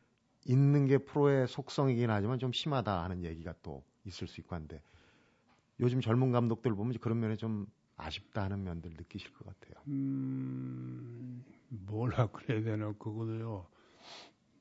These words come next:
Speaker 2: 요새 세상 같은데 우리나라는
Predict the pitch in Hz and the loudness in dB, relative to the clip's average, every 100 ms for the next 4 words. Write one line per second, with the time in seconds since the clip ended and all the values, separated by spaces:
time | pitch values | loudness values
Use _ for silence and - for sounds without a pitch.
0 | 110 110 - 123 104 120 - 147 131 135 | -4 -2 0 0 0 -2 0 0 2 -2
1 | 120 123 107 104 117 110 95 87 - _ | 0 0 0 0 0 0 -2 -8 -16 _
2 | _ - 120 127 127 131 127 131 127 120 | _ -8 -4 0 0 0 0 0 -2 -2
3 | 107 101 101 104 | -4 -6 -8 -12